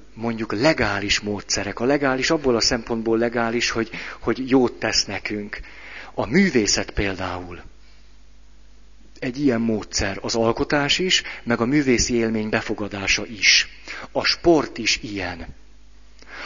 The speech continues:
Aztán ilyen a, a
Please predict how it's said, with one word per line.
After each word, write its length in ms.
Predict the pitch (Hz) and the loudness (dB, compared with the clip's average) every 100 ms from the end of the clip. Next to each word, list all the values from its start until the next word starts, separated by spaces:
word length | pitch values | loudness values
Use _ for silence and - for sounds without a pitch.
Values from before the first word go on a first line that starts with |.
| - | 0
Aztán 480 | 135 - 127 120 120 - - | 0 2 2 2 -2 -10 -8
ilyen 420 | 160 160 160 175 - - | 2 6 6 4 -4 -8
a, 160 | - 120 120 120 - - - | 2 4 4 0 -12 -12 -2
a 340 | 117 117 117 | 2 2 0